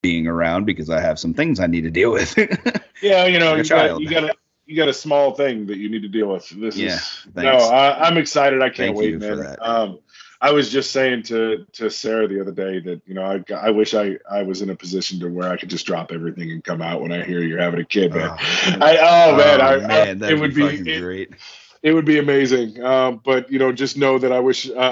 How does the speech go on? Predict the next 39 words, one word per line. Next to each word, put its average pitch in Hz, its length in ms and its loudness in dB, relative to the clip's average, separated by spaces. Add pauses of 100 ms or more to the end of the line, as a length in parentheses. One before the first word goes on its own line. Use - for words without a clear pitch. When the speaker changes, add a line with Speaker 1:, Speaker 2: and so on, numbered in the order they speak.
(120)
Speaker 2:
I - 20 2
wish 127 240 0
I, 120 220 -4 (120)
I, 120 160 -2
I 117 320 -2
was 113 220 -2
there 117 180 4
when 110 140 -2
it 98 80 -6
does 110 180 -2
happen. 107 420 -2
And, 98 200 -6 (580)
man, 131 480 2 (240)
I, 135 320 2
I'm 151 100 2
excited. 107 460 -2
I 127 60 -4
cannot 139 360 2
wait. 131 220 2
And 135 140 2
I 139 160 2
know 139 160 0
we 135 120 0
do 127 160 -2
this 123 160 -2
every 131 260 -2
time 127 220 -4
we 120 80 -2
record, 123 380 -2
but 120 120 0
it's 120 140 -4
not 143 200 2
gonna, 135 180 -6
I'm 135 160 0
not 139 180 2
gonna 135 120 -2
stop 131 300 -2
doing 170 220 2
it. - 80 -10